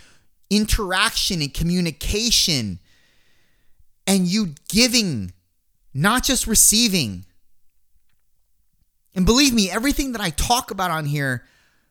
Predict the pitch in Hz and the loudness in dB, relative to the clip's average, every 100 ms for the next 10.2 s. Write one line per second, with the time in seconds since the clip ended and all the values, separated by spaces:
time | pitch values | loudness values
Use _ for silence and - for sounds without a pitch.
0 | _ - 269 339 302 - 285 277 226 - | _ 2 4 4 0 -4 -2 0 0 -2
1 | - 220 247 226 - _ 180 233 254 - | -4 0 2 2 -2 _ 2 4 4 0
2 | 208 135 98 - _ _ _ _ _ - | -2 -4 -8 -14 _ _ _ _ _ 0
3 | 180 220 190 113 82 - _ _ - _ | 2 2 -2 -2 -6 -16 _ _ -20 _
4 | - _ _ _ _ _ _ 185 220 254 | -20 _ _ _ _ _ _ 0 2 0
5 | - - 262 247 220 202 165 - 202 226 | 0 0 0 -2 -4 -6 -2 -2 0 0
6 | 196 190 147 - _ _ _ _ 151 131 | 0 -2 -4 -10 _ _ _ _ -4 -4
7 | - _ _ 131 104 104 _ _ _ _ | -6 _ _ -16 -16 -16 _ _ _ _
8 | _ _ _ - _ _ _ _ _ _ | _ _ _ -20 _ _ _ _ _ _
9 | 143 117 - 240 247 190 160 117 131 98 | -8 -6 -2 0 0 -2 -6 -10 -6 -8
10 | 85 | -8